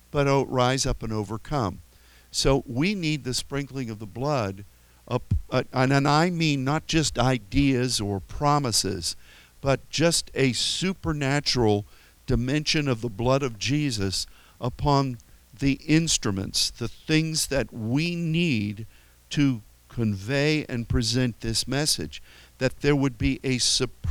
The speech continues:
superlative spiritual impartation to everything we do.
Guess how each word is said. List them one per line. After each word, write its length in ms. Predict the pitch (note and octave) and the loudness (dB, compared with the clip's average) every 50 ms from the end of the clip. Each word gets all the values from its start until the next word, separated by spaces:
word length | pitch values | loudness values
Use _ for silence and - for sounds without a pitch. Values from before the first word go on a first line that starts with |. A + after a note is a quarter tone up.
| - - | -4 -4
superlative 1400 | - - - - - - - - - C3+ D3 D3+ D#3 F3 F3 E3 D3+ B2+ - - A#2 A2 G#2 G#2 G#2 G2+ - - - _ - - - - - _ _ | -2 0 0 0 -2 -4 -8 -8 -4 0 2 2 4 2 2 0 -2 -4 -4 -4 -4 -2 -2 -2 -4 -6 -10 -16 -20 _ -20 -20 -20 -20 -20 _ _
spiritual 840 | - - - - - - D3+ D#3+ E3 E3 D#3+ - - - - C3 A#2+ - | -2 -2 -2 -2 -2 0 0 2 2 2 2 0 -2 0 0 -2 -2 0
impartation 1300 | - D3 D3+ D3+ C#3 - - C3 C3 B2+ - - C#3+ D3 C#3+ C#3+ C#3+ C#3 - - G#2 G2 F#2 F#2 G2 - - - _ - - _ _ _ | 0 0 0 0 0 0 2 2 2 2 0 -2 -2 0 0 0 0 -2 -2 -2 -2 -4 -4 -8 -12 -14 -20 -20 _ -20 -20 _ _ _
to 380 | - - D3+ D3 C#3+ C#3 C3 B2 - - | -6 0 2 2 2 2 0 -2 -6 -4
everything 580 | - D3+ E3 D#3 G3 G3 - - E3+ D#3 D3 C#3 | 0 0 0 0 0 -4 -2 -2 -2 -2 0 0
we 140 | C#3+ D3 C#3+ | 0 -2 -2
do. 400 | B2 C#3+ E3+ F#3+ D#3+ G#2 D#2 | -2 -2 -2 0 -2 -2 -6